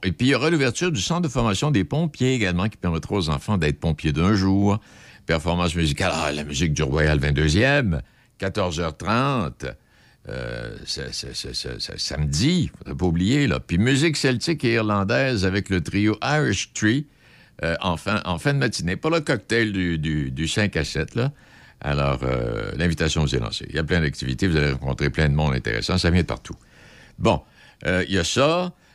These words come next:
J'aimerais vous rappeler, ben, à, à parler de Shannon comme ça, M R C de la Jacques-Cartier, là, les marchés publics, euh, des cantons, ça se poursuit, ça, jusqu'au huit septembre. Le marché public des cantons, il est au parc des fondateurs, Stoneham, euh, Stoneham Tewkesbury.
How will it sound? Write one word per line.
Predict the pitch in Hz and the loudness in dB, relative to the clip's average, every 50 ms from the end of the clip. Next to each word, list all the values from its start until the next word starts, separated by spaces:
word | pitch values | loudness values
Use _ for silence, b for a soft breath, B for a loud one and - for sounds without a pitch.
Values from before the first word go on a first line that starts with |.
| b _ - | b _ -12
J'aimerais | 76 76 80 101 110 113 117 123 131 | -8 -6 -4 -2 -2 -2 0 0 0
vous | 131 117 113 | 0 -2 -2
rappeler, | 107 107 101 92 135 135 | -4 -4 -4 -2 -4 -2
ben, | - 98 90 87 - - | -2 -4 -4 -6 -6 -8
à, | - 101 92 92 - - - 87 92 95 | -6 -6 -6 -6 -8 -10 -8 -6 -4 -4
à | 90 87 | -4 -4
parler | - 110 107 117 147 160 | -4 -4 -2 -2 -2 -2
de | 139 120 | 0 -2
Shannon | 107 - - 101 107 120 156 165 147 | 0 0 0 0 0 0 0 0 0
comme | 113 107 98 | 0 -2 0
ça, | - 127 139 143 123 107 98 | 0 2 2 2 2 2 2
M | 104 107 107 | 2 0 0
R | 104 101 | 0 0
C | - 156 156 | 0 0 2
de | 131 | 2
la | 113 | 2
Jacques-Cartier, | 98 104 104 104 90 95 101 - - - 156 156 | 2 2 0 0 0 -2 -2 -2 0 0 2 2
là, | 131 104 98 | 2 2 2
les | 92 | 2
marchés | 92 101 101 - - - 160 | 0 0 0 0 0 0 0
publics, | 139 127 104 113 156 165 151 - - | 0 -2 0 0 0 0 -2 -2 0
euh, | 104 98 92 | 0 0 2
des | 82 90 92 80 | 0 -2 -2 -2
cantons, | - 120 131 131 107 - - 98 98 120 165 185 b b b b b b b b b b | 0 2 2 2 2 0 0 0 0 0 -2 -4 b b b b b b b b b b
ça | - - 92 | -4 -2 -2
se | 92 - | -2 -2
poursuit, | - 110 107 95 - - 131 139 151 | 0 -2 0 0 0 0 0 0 2
ça, | 143 - 120 123 | 2 2 0 0
jusqu'au | 107 101 110 107 - - 101 98 | 2 0 0 -2 0 0 0 2
huit | 101 120 123 | 2 0 0
septembre. | - - 101 80 - 90 80 | 0 -2 -2 -2 -2 -2 0
Le | 80 85 | 0 0
marché | 95 117 123 - 165 | 0 0 2 2 2
public | 151 139 127 135 160 151 | 2 2 2 2 2 2
des | 117 107 104 | 0 -2 -2
cantons, | - 107 104 101 - 135 151 143 | 0 2 2 2 2 2 2 2
il | 117 101 | 2 2
est | 95 - | 0 0
au | 104 98 | -2 -2
parc | - - 151 131 107 | 0 0 -2 0 0
des | 95 95 90 | 0 -2 0
fondateurs, | - - 127 123 107 98 90 80 117 117 123 131 131 120 104 85 | 0 0 0 2 2 0 0 0 2 2 2 2 2 0 0 -2
Stoneham, | - - - 104 101 107 104 113 120 123 120 107 | -4 -4 -2 0 2 2 4 4 2 2 0 0
euh, | 98 95 87 80 | -2 -2 -2 -4
Stoneham | 78 - - 107 104 107 117 120 110 | -4 -4 -2 0 2 2 2 2 0
Tewkesbury. | - 107 98 92 87 73 78 78 73 67 65 65 | 0 0 0 2 2 2 2 2 2 0 -2 -4